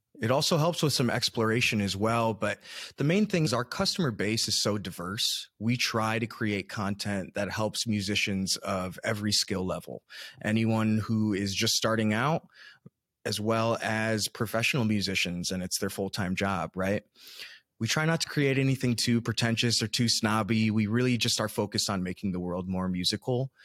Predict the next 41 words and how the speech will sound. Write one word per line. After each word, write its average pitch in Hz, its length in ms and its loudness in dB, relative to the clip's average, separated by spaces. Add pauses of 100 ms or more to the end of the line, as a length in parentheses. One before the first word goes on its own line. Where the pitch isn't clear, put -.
(320)
But 131 120 0
by 147 100 4
creating 165 440 4
that 185 120 6
e-, 123 80 4 (100)
educational 120 580 0
content, 107 580 -2
we 107 80 -2
feel 113 260 0
it 107 80 0
encourages 107 540 -2
buyers 95 580 0 (120)
to, 101 220 0
like 104 220 0
I 113 60 2
said, 107 300 0
explore 101 500 -2
a 135 60 2
little 139 200 2
bit, 143 340 0 (340)
maybe 113 200 0
try 123 260 0
something 127 380 0
that 117 120 0
they 107 100 2
wouldn't 113 240 2
try 104 240 0
before, 127 580 0 (300)
and 123 120 2
again, 120 380 2
just 110 220 0
instill 113 420 2
a 107 80 2
lot 98 160 0
of 95 80 -8
confidence 95 580 -4
when 95 120 -4
they're 82 80 -4
making 90 340 -4
a 78 40 -8
purchase. - 640 -4